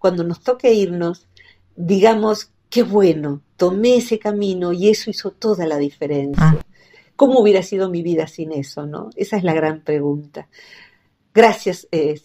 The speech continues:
Speaker 1: Rosita, siempre. Gracias, Chiqui. Gracias, Manito, Mario Luis. Eh, gracias, Dante, que sube las columnas, Spotify, a cu-, a cuanto lugar se pueda. Y gracias, Cecilia,
Speaker 2: Claro.
Speaker 1: por mandarnos esta pregunta tan sentida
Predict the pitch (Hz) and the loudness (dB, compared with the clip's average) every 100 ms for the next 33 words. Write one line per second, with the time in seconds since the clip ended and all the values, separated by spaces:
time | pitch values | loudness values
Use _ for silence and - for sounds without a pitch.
0 | _ _ _ _ 170 170 226 190 185 208 | _ _ _ _ -2 0 -2 -2 0 2
1 | 208 214 208 185 180 175 - - 220 214 | 2 4 2 2 0 -6 -6 -4 -4 0
2 | 208 180 170 185 185 175 _ _ 180 196 | 2 2 2 -4 -6 -16 _ _ 0 2
3 | 214 196 180 180 180 180 190 214 226 _ | 2 0 2 2 2 2 2 0 0 _
4 | - - - - 185 165 175 175 160 185 | -20 -20 -4 2 4 4 2 0 0 0
5 | 214 202 170 - 196 170 - 170 226 226 | 2 -2 -4 -4 -4 -4 -2 0 0 0
6 | 196 165 - 226 226 - 185 170 156 - | -4 -6 0 0 2 -2 2 2 0 0
7 | 170 170 165 175 170 190 196 208 - 220 | -2 2 2 2 2 2 0 -6 4 4
8 | 180 180 - - - _ 220 262 294 269 | 4 0 -6 -20 -20 _ 2 2 2 -4
9 | - - - 247 208 190 185 - 127 120 | -10 -10 -6 -4 -2 4 4 6 4 4
10 | 175 175 180 190 196 196 202 - - 214 | 0 0 -2 -2 -2 -6 -8 -8 -4 -2
11 | 208 196 180 - 208 220 - 190 190 208 | -2 -2 -4 -2 -2 -2 -4 -6 -4 -2
12 | 180 160 | 0 0